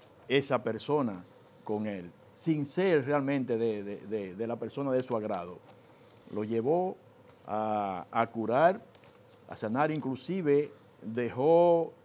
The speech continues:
por adelantado, dejó por adelantado, eh, que si le hacía falta cualquier cosa, él lo proponía. Eso es un desprendimiento, eso es realmente estar con un enfermo, ¿eh? Tratarlo.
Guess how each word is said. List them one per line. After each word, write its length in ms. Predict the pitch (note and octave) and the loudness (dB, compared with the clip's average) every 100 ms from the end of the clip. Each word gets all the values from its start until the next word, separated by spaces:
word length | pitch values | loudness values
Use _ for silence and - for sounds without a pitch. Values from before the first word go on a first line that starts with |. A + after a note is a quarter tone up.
| - | -4
por 160 | B2 | -2
adelantado, 760 | B2 B2 A#2+ A#2 C3 C#3+ F3+ - - - - - - - - | 0 0 -2 0 4 4 2 -6 -12 -20 -20 -20 -20 -20 -14
dejó 220 | - G#2+ B2 | -6 -4 -2
por 180 | C3+ B2+ | 0 0
adelantado, 640 | C3 C3+ D#3 C3+ B2+ - - - - - | 0 -2 -2 -4 -2 -4 -10 -20 -20 -10
eh, 640 | - A#2 A2+ A2 G2+ F#2+ - - | -2 0 0 -2 -4 -8 -12 -8
que 560 | A#2+ A#2 A2 G#2 G2+ F#2 | 0 2 2 0 -4 -8
si 220 | - B2 A#2 | -4 -2 0
le 80 | A2+ | -2
hacía 240 | - D3 | 0 -2
falta 300 | D3 C#3+ C#3+ | 0 -2 -2
cualquier 320 | C#3+ C#3 D3 | -4 -2 -2
cosa, 380 | C3 C3 C3+ B2+ | -2 -4 -2 -2
él 140 | B2+ A#2+ | -2 -2
lo 60 | |
proponía. 440 | A#2 A2 A2 A#2+ C#3 F3+ | -2 -4 -4 -6 -4 -4
Eso 260 | C#3+ C3 | -2 0
es 100 | C3 | 0
un 140 | B2+ B2 | 0 0
desprendimiento, 960 | A#2+ A#2 A2+ G#2+ G#2 G#2 G2 E2+ G2 - - - | -2 -2 -4 -4 -4 -6 -8 -10 -12 -14 -20 -6
eso 320 | B2 D#3 D3+ C#3 | -2 -2 0 2
es 240 | C#3+ C3 - - - G#2 - - | 2 0 -6 -20 -16 -14 -12 -6
realmente 500 | B2+ C#3 C3+ C#3 C3+ | 0 0 2 0 0
estar 300 | B2+ D3+ C#3+ | -2 -2 -4
con 120 | A2+ A2+ | -2 -4
un 200 | A#2 A2+ | -4 -4
enfermo, 540 | A2 F#2+ F2+ F2 E2+ - - - - - - | -6 -6 -8 -10 -14 -20 -20 -20 -20 -20 -14
¿eh? 120 | G2+ - - - | -14 -14 -18 -14
Tratarlo. 580 | G2+ G2 F#2 D#2 E2+ | -12 -10 -10 -12 -14